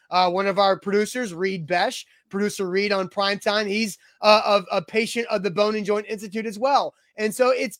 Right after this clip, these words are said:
it's, it's great, guys. They know how to get you back to health. So check 'em out when you get hurt. They've got the specialists to get you back to health. Bone and joint T N dot org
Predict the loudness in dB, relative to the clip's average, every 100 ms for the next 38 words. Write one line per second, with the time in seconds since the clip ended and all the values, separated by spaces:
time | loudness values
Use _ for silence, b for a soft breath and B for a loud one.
0 | -12 -10 -10 _ -10 -10 -4 4 6 4
1 | 2 2 0 0 0 0 0 0 2 2
2 | 0 -2 -2 -4 -6 -8 -8 -2 -2 -2
3 | -4 0 0 0 -8 _ _ -8 -6 -2
4 | -4 -2 -4 -4 -6 -8 -6 -6 -6 -6
5 | -6 -4 -4 -6 _ _ -6 0 0 0
6 | -4 -4 -14 -10 -6 -6 -6 -10 -10 -12
7 | -10 -10 -6 -4 -4 -4 -4 -2 -4 _
8 | _ -8 0 2 2 -2 -2 0 0 -4
9 | -10 -6 -4 -4 -4 -6 -6 -4 4 4
10 | 4